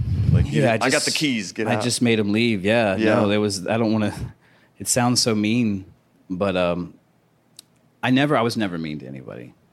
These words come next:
Speaker 2: But I was just clear that it wasn't a homeless shelter anymore, that it was
Speaker 1: Mm.
Speaker 2: a theater now. And I would always tell people,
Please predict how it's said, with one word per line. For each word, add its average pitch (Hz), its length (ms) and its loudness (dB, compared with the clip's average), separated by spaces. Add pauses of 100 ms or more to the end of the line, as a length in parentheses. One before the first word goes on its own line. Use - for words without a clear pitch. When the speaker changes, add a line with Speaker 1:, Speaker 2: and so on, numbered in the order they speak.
(340)
Speaker 2:
But 107 100 0
I 107 40 2
was 104 100 0
just 104 220 -6
clear 101 280 0
that 90 120 -2
it 78 100 -2
wasn't 87 320 -2
a 80 60 -6
homeless 90 320 -4
shelter 85 340 -4
anymore, 85 400 -4
that 85 120 -6
it 80 60 -6
was 98 200 -6
Speaker 1:
Mm. 80 60 -6
Speaker 2:
a 76 140 -12 (880)
theater 123 460 2
now. 110 260 2
And 127 80 2
I - 20 2
would 120 100 2
always 135 300 2
tell 143 220 -2
people, 127 600 -2